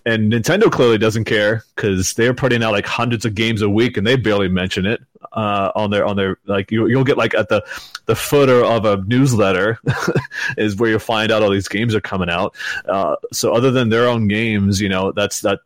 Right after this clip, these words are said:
that's about as much as they'll get treated. So it just means that other events like Anime Expo, pax, uh, Gamescom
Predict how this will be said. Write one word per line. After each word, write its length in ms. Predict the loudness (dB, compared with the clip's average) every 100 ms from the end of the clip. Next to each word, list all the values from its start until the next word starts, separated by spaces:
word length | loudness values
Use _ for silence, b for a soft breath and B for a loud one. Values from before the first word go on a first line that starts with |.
| -4
that's 200 | -2 -2
about 320 | 0 0 0
as 140 | -2
much 220 | -4 -6 -8 -4
as 140 | -4 -2
they'll 140 | -4
get 180 | -2 -6
treated. 420 | -4 -2 -2 -4 B B -20 _ _ _ _ _ _ _ -6
So 140 | 0 2
it 60 |
just 220 | 2 0
means 300 | 0 0 0
that 180 | 2 2
other 280 | 2 2 2
events 360 | 0 -2 -2 -2
like 220 | -2 -2
Anime 360 | -4 -2 0 0
Expo, 800 | -2 -4 -2 0 2 2 -2 -4
pax, 720 | -6 -2 -2 -4 -6 -6 -6 B B B B -8 -4
uh, 260 | -2 -2
Gamescom 800 | -2 -2 -2 -2 -2 -2 0 -2